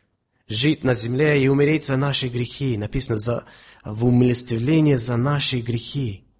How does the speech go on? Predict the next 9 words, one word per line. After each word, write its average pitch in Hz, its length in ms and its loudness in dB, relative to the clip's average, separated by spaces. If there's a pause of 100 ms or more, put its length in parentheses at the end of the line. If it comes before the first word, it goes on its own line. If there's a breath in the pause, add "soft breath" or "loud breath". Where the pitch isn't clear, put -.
(500 loud breath)
Бог 185 280 6
не 185 100 8
может 185 480 4 (220 loud breath)
просто 170 340 4
не 160 120 8
обратить 151 500 2
внимания 127 440 2
на 107 140 -4
грех, 98 300 -6